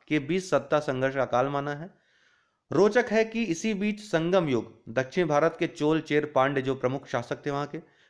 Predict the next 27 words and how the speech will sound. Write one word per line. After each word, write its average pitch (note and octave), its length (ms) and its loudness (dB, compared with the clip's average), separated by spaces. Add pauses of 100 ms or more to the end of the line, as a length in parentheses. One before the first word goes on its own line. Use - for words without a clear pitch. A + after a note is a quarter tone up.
(140)
महत्वपूर्ण E3+ 560 2
पक्षों F3+ 320 0
की F3+ 120 -4
जानकारी D3 460 2
इसी D3 180 -4
समय C3+ 200 -4
प्राप्त D3 340 0
होती A2 240 -8
है। A2+ 60 -8
मक्स-, D3+ 380 -2
मार्क्सवादी F3+ 520 2
इतिहासकारों E3 600 0
ने E3+ 100 0
इस E3 120 -4
काल D3+ 300 2
में E3 100 -2
हुए D3 280 -2 (560)
आर्थिक E3+ 420 2
एवं G3 200 4
सांस्कृतिक D#3 520 0
आधार C#3 280 2
पर C#3+ 140 -2
इसे D#3+ 220 -6
स्वर्ण F#3 380 2
युग C#3 300 0
की E3+ 100 -2
संज्ञा C3+ 540 0